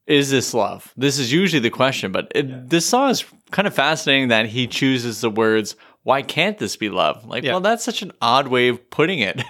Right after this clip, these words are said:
Speaker 1: <laughs> "Why can't this be love?" I'm like, well,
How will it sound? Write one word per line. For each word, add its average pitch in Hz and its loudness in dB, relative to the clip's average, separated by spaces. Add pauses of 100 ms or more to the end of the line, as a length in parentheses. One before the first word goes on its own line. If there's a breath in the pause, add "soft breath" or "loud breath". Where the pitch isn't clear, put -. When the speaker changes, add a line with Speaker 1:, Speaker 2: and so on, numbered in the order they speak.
(140)
Speaker 1:
<laughs> - -20
"Why 151 0
can't 190 0
this 262 -2
be 151 0
love?" 104 2
I'm 120 -2
like, 123 2 (200 loud breath)
well, - 0